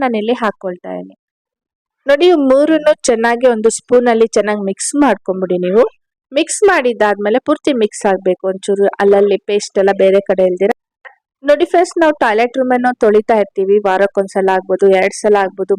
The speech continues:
ಮೂರ್ ಸಲ ಆಗ್ಬೋದು. ತೊಳ್ದಾಗೆಲ್ಲ ನೋಡಿ, ತೊಳೆದ್ರು ಸಹ ಅಷ್ಟೇ, ಯಾರಾದ್ರೂ ರೆಸ್ಟ್ ರೂಮ್ ಗೆ ಹೋಗಿ ಬಂದಿದಾರಂದ್ರೆ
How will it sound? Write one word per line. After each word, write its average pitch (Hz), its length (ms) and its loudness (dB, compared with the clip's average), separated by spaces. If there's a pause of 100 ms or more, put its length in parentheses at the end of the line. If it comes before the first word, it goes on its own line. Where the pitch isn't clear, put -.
ಮೂರ್ 196 200 -6
ಸಲ 190 120 2 (100)
ಆಗ್ಬೋದು. 190 320 -10 (560)
ತೊಳ್ದಾಗೆಲ್ಲ 294 580 2 (200)
ನೋಡಿ, 233 180 -2 (160)
ತೊಳೆದ್ರು 233 360 2 (100)
ಸಹ 285 100 2 (100)
ಅಷ್ಟೇ, 254 180 0 (100)
ಯಾರಾದ್ರೂ 214 360 2 (160)
ರೆಸ್ಟ್ 202 220 -2
ರೂಮ್ 208 180 -2
ಗೆ 214 120 0
ಹೋಗಿ 208 200 2 (100)
ಬಂದಿದಾರಂದ್ರೆ 190 680 -2